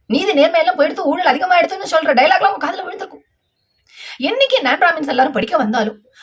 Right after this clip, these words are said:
அன்னைக்கே இந்த படிப்புங்கிறது குவாலிட்டி இல்லாம போயிடுது, நாட்டோட சனாதன தர்மமே கெட்டு போயிடுது அப்படிங்கிற வார்த்தைகள்லாம் உங்க காதுல விழுந்திருக்கும். சனாதன தர்மம்னு நேரடியா சொல்லாட்டாலும் இந்து தர்மம்னு சொல்றது உங்க காதுல விழுந்திருக்கும். இப்ப புரியாதா?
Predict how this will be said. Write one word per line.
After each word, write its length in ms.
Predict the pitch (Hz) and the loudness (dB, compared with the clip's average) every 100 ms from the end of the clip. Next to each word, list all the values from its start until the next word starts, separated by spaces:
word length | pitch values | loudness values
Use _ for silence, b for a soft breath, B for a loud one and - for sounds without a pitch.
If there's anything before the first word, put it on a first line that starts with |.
| B | B
அன்னைக்கே 380 | 277 440 453 453 - | 0 0 0 -2 0
இந்த 140 | 285 | -2
படிப்புங்கிறது 520 | 214 330 427 403 381 | 0 2 0 -2 -4
குவாலிட்டி 320 | 302 240 311 294 | 0 2 2 -4
இல்லாம 260 | 233 240 | -4 -4
போயிடுது, 300 | 214 175 160 160 _ _ b b 214 | -4 -8 -12 -20 _ _ b b -2
நாட்டோட 360 | 285 - 440 | 0 4 2
சனாதன 380 | 427 240 294 277 | 2 2 2 0
தர்மமே 280 | 202 226 233 | 0 -2 -4
கெட்டு 180 | 160 190 | -6 -8
போயிடுது 240 | 160 165 151 _ b b | -8 -10 -14 _ b b
அப்படிங்கிற 400 | 302 - 370 302 | -4 -4 -2 0
வார்த்தைகள்லாம் 520 | 302 294 311 226 254 | 0 -2 -2 -2 -2
உங்க 100 | 214 | -2
காதுல 260 | 214 220 233 | -2 -2 0
விழுந்திருக்கும். 340 | 247 269 185 | 0 -2 -2
சனாதன 320 | 226 453 494 | 2 4 4
தர்மம்னு 380 | 359 311 339 339 | 2 0 -2 -2
நேரடியா 320 | 247 302 320 | 2 2 2
சொல்லாட்டாலும் 500 | 330 233 240 277 254 B B | 2 2 2 2 0 B B
இந்து 260 | 302 494 508 | -2 4 6
தர்மம்னு 420 | 330 330 330 - | 6 4 -2 -2
சொல்றது 280 | 254 262 269 | 0 0 0
உங்க 120 | 214 | -2
காதுல 280 | 202 240 185 | -4 -6 -8
விழுந்திருக்கும். 420 | 190 220 - _ _ _ _ _ _ _ _ _ _ _ | -8 -10 -14 _ _ _ _ _ _ _ _ _ _ _
இப்ப 180 | - 311 | -12 -10
புரியாதா? 320 | 330 349 339 | -4 -6 -6